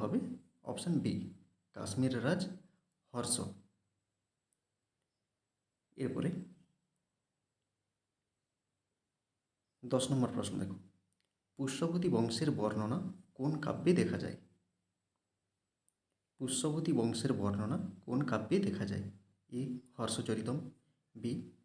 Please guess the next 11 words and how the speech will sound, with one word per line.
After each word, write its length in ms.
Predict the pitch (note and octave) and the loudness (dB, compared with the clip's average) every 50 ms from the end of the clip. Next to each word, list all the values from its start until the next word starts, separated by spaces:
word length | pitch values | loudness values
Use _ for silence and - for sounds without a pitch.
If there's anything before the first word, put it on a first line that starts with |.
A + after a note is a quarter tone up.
| _ _ _ _ _ _ _ _ _ _ _ _ _ _ _ _ _ - | _ _ _ _ _ _ _ _ _ _ _ _ _ _ _ _ _ -2
কুমারপাল 380 | B2 B2 B2 B2+ B2 C3+ C3 C3 - | 2 2 4 6 6 6 4 4 2
চরিতম, 340 | A2 G2 - - - A#2+ D3+ - - - - _ _ _ _ _ _ - | 0 -2 -2 -2 -2 -2 -2 -4 -6 -10 -20 _ _ _ _ _ _ -14
সি 160 | - - B2 - - B2 - - _ _ - | -6 -4 -4 -2 -4 -6 -10 -12 _ _ -6
নবসাহ 420 | A2+ A2 A2 A2+ C3+ C#3 - C3+ D3 D3+ | 0 0 2 2 0 0 0 0 0 0
সাংখ্যচরিত, 680 | D3 - G#2 G#2+ A2 - B2 A#2+ - C3+ C#3+ C3+ - - F3 - - - _ _ _ _ _ _ _ | 0 -2 -2 -2 -2 -2 -2 0 0 0 -2 -2 -4 -6 -10 -10 -14 -18 _ _ _ _ _ _ _
ডি 160 | A2+ B2 C3 C#3 B2+ B2 - - _ _ _ _ _ _ _ _ - | -10 -8 -6 -6 -6 -8 -10 -12 _ _ _ _ _ _ _ _ -8
বিক্রমাঙ্ক 560 | A2+ A#2 - - - B2+ A#2+ A#2+ B2 B2+ B2 - - - - - - - _ - | -6 -6 -6 -2 2 2 4 6 4 4 2 2 -4 -6 -8 -14 -20 -20 _ -6
দেবচরিত। 580 | A#2+ A#2+ A#2 A#2+ E3+ F3 F3 - - G2 G2 G2 - - - - _ _ _ _ _ _ _ _ _ _ _ _ _ _ _ _ _ _ _ _ _ _ _ _ _ _ _ _ _ _ _ _ _ _ _ _ _ _ _ _ _ _ _ _ _ _ _ _ _ _ _ _ _ _ _ _ - | -2 -2 0 2 2 2 2 2 0 0 -2 -2 -6 -10 -14 -20 _ _ _ _ _ _ _ _ _ _ _ _ _ _ _ _ _ _ _ _ _ _ _ _ _ _ _ _ _ _ _ _ _ _ _ _ _ _ _ _ _ _ _ _ _ _ _ _ _ _ _ _ _ _ _ _ -6
পুষ্যভূতি 520 | C3+ C3 - - - D#3 D3 D#3+ D#3+ D#3+ C#3 | -4 -4 -4 -2 0 0 2 2 2 4 6
বংশের 380 | A#2+ A#2 A#2+ A2+ - C#3+ C3+ B2 | 6 6 6 4 4 2 2 2
বর্ণনা, 460 | G#2+ G#2+ G#2 F#2+ G2 G2 F#2+ - | 4 2 2 2 2 0 0 -2